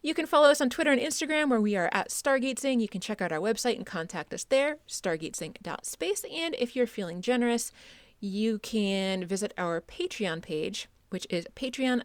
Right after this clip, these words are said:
dot com slash stargatesing to become a patron there and get access to all kinds of bonus donor content. There we go. <laughs> Got it this time. <laughs>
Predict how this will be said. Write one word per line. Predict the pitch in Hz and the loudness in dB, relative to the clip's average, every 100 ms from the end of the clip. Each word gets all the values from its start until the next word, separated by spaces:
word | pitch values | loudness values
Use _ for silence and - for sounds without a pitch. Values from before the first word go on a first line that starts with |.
| 226 | 0
dot | 302 - | -2 -2
com | - 190 185 - | -2 0 0 -4
slash | - 180 180 - | -4 -4 -2 -4
stargatesing | - 302 208 - 180 175 | 0 0 0 0 -2 -6
to | - | -8
become | 175 - 180 - | -8 -6 -8 -8
a | |
patron | - 180 - 165 175 | -8 -8 -8 -8 -2
there | 247 254 247 - - - | 2 2 0 -6 -20 -12
and | 190 190 | -6 -4
get | 180 - | -4 2
access | 190 190 - 185 - | 2 4 0 0 0
to | 202 | 0
all | 180 | 0
kinds | 175 190 170 - | 0 -4 -4 -2
of | 170 180 _ - _ _ _ - | -4 -4 _ -20 _ _ _ 2
bonus | 196 196 190 - - _ 175 165 | 2 4 0 -2 -8 _ -10 0
donor | 180 180 180 - - | 2 2 0 -2 -12
content. | - 170 180 185 190 _ _ _ | -6 -4 -2 -2 -2 _ _ _
There | - 147 | -4 -2
we | - | 0
go. | - - 285 | -2 -2 -4
<laughs> | |
Got | - 269 | -4 -4
it | 269 | -4
this | 269 | -6
time. | 240 196 - - - 269 - - | -6 -8 -10 -18 -10 -10 -8 2
<laughs> | 320 381 | 4 6